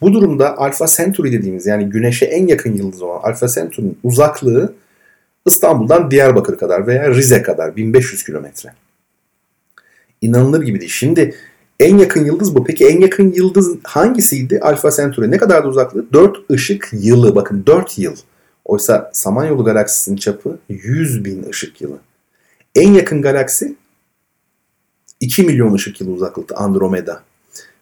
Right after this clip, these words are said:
Ve dört yüz milyar civarı da, iki yüz elli, üç yüz milyar veya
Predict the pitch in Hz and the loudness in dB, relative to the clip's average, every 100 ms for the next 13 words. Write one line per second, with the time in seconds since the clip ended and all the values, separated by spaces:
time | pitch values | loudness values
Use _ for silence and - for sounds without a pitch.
0 | - 104 131 147 - - _ _ _ _ | -12 2 4 4 0 -10 _ _ _ _
1 | - 107 156 156 131 120 113 110 107 104 | -4 2 2 2 -2 0 0 2 0 0
2 | 101 110 131 143 - 120 113 117 120 110 | -2 -2 -2 -6 -4 0 0 0 -4 -6
3 | 98 95 92 87 95 95 131 - | -4 -4 -2 -4 -2 -2 -4 -8